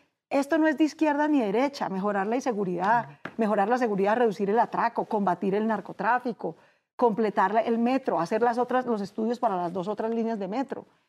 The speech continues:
Speaker 1: recuperar a Transmilenio. Transmilenio va a seguir existiendo.
Speaker 2: Claro.
Speaker 1: Y necesitamos que funcione bien y que no haya colados y que las puertas cierren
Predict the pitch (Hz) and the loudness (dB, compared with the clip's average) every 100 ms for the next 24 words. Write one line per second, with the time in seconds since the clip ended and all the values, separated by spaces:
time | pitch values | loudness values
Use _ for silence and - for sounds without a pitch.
0 | _ _ 240 254 262 233 233 233 285 302 | _ _ -4 -2 2 2 4 2 2 0
1 | 247 233 269 285 - 240 226 226 220 254 | 2 2 2 0 -2 -2 0 0 0 -2
2 | 269 277 285 226 - 269 330 277 - _ | -4 -6 -6 -12 -10 -10 -8 -12 -14 _
3 | _ - 120 - 262 247 240 233 269 294 | _ -14 -14 -4 0 2 2 0 0 0
4 | 254 208 220 254 277 320 302 - 214 214 | 0 0 -2 0 2 2 0 -4 -4 -2
5 | 196 - 233 196 220 294 285 - - _ | 0 0 -2 0 2 4 2 -2 -18 _
6 | 233 233 214 196 214 202 240 - 277 330 | -2 0 0 0 -4 -4 -6 -2 2 4
7 | 320 185 | 2 -4